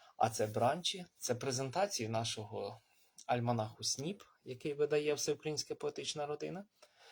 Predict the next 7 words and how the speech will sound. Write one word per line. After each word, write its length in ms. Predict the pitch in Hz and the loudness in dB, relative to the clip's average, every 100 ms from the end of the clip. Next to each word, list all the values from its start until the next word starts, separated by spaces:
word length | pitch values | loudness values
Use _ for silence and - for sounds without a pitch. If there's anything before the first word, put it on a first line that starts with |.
| - - _ | -20 -20 _
На 200 | - 127 | 0 2
даний 260 | 127 131 131 | 4 4 2
момент 360 | 131 131 123 113 | -2 2 4 4
Г 180 | 107 | 4
О 320 | 151 127 113 - _ | 4 4 0 -6 _
поетична 640 | - 110 113 - - 107 | -2 -2 -2 -2 -2 -2
родина. 440 | 101 - 120 196 | -6 -6 -4 -6